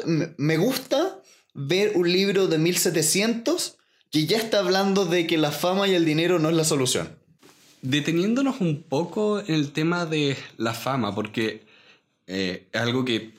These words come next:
Speaker 2: también tiene una, una nueva connotación ahora con internet, porque tú puedes ser famoso por cualquier, cualquier cosa,
Speaker 1: Mm.
Speaker 2: para, para bien y para mal. Esto
Speaker 1: O sea, no solo internet, yo diría los medios de comunicación masivos.
Speaker 2: Exacto. Eh,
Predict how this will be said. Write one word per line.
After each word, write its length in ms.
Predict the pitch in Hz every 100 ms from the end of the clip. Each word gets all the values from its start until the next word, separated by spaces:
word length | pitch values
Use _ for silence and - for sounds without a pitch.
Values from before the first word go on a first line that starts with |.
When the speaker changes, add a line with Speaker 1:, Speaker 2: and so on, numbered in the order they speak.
| _ _ _ _ _ _
Speaker 2:
también 300 | 107 110 95
tiene 180 | 110 113
una, 100 | 113 107 110
una 260 | 104 95
nueva 880 | 92 98 113 131 135 135 131 127 117 -
connotación 560 | 120 117 107 - 123
ahora 480 | 120 117 120 120 117
con 100 | 117
internet, 600 | 113 104 98 98 123 - - _ _ _ _ -
porque 440 | 101 101 98 - _ -
tú 140 | 117
puedes 220 | 117 110
ser 180 | - 117
famoso 500 | - 101 107 107 107
por 300 | 107 95 - _ -
cualquier, 680 | 104 101 95 - 135 143 -
cualquier 440 | 135 120 127 120
cosa, 480 | 123 95 - 131 - _ 135
Speaker 1:
Mm. 200 | 135 117
Speaker 2:
para, 520 | 98 87 85 - -
para 120 | 135
bien 140 | 196 269
y 40 |
para 160 | 254 202
mal. 220 | 92 113
Esto 340 | 113 - 143
Speaker 1:
O 40 | -
sea, 160 | 165
no 120 | 160
solo 200 | 170 214
internet, 380 | 220 226 208 151
yo 80 | 135
diría 220 | 143 156
los 140 | 151 147
medios 320 | 151 170 175
de 80 | 151
comunicación 480 | 143 131 127 151
masivos. 480 | 135 135 101 82 - - _
Speaker 2:
Exacto. 580 | 123 120 113 92 - 95 - - - - _ _ -
Eh, 320 | 113 107